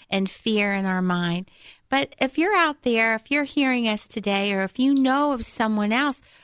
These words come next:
part of this is just maybe you've had the enthronement, maybe you're experiencing, and,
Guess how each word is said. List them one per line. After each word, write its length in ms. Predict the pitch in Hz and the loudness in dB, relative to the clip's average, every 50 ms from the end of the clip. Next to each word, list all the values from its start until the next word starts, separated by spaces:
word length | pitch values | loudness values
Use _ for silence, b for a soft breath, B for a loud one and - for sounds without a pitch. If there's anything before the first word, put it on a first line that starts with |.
| b b b | b b b
part 320 | b - 269 269 311 381 381 | b 0 2 2 2 2 0
of 200 | 359 311 262 - | -2 -4 -4 -4
this 420 | 214 196 185 185 196 - - - - - | -2 -2 -2 -2 -4 -6 -10 -14 -6 -2
is 260 | 220 226 220 - - | -2 -2 -2 -6 -8
just 460 | - - 254 277 277 - - - - | -2 0 0 0 0 -4 -8 -6 -2
maybe 260 | 226 233 247 262 269 | 0 0 0 2 2
you've 320 | 302 285 277 285 277 262 - | 2 2 2 2 0 -2 -4
had 380 | - - 240 233 226 233 226 | -8 -4 -2 0 0 0 0
the 160 | 233 233 226 214 | -2 -2 -2 -2
enthronement, 680 | 202 196 - - 196 196 190 185 185 185 185 - - | -4 -6 -8 -6 -6 -4 -4 -2 -4 -4 -6 -4 -2
maybe 320 | 196 214 226 247 247 262 | 0 0 0 0 0 0
you're 240 | 254 254 247 240 233 | 0 2 2 0 0
experiencing, 1120 | 226 - 208 - - - - - - 226 226 220 226 220 220 208 - - 196 185 180 180 - B B B B B B B B B | -2 -4 -8 -12 -12 -20 -18 -6 -2 0 0 2 0 0 -2 -4 -4 -4 -2 -2 -2 -4 -6 B B B B B B B B B
and, 320 | - 220 220 220 220 220 | -4 -2 0 0 0 -2